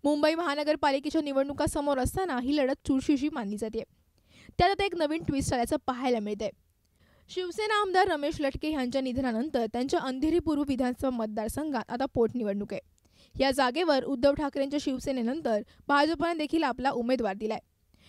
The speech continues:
या निवडणुकीत आता ठाकरेंना हरवण्यासाठी शिंदे गट भाजपला साथ देताना दिसणार आहे आणि त्यासाठी शिंदे गटानं रणनीती आखल्याचं बोललं जातंय. शिंदे गटाची नेमकी रणनीती काय आहे, तेच या व्हिडिओत पाहू. या व्हिडिओला सुरुवात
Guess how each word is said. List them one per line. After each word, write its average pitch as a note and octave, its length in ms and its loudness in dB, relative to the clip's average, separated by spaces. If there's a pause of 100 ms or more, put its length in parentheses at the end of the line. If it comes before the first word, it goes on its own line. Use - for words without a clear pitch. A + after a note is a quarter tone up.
(160)
या F4 120 8
निवडणुकीत F4 480 2
आता E4 180 2
ठाकरेंना C#4 500 -2
हरवण्यासाठी C4+ 680 0
शिंदे C#4 380 0
गट B3+ 180 0
भाजपला B3 540 0
साथ C4 260 0
देताना A3+ 360 0
दिसणार A3 320 -4
आहे G#3+ 80 -8 (500)
आणि A#3 140 0
त्यासाठी B3+ 500 0 (240)
शिंदे F4+ 340 2
गटानं D#4 280 2
रणनीती D4 400 0
आखल्याचं C#4+ 440 0
बोललं A3 240 2
जातंय. A3+ 280 -6 (640)
शिंदे C#4+ 360 0
गटाची C#4+ 320 4
नेमकी C#4+ 380 0
रणनीती F4 440 2
काय D4+ 220 2
आहे, C#4 220 2
तेच A#3+ 380 -2
या A#3 100 2
व्हिडिओत C4 300 4 (100)
पाहू. A#3+ 200 2 (640)
या C4 80 6
व्हिडिओला B3+ 360 6
सुरुवात C4 320 4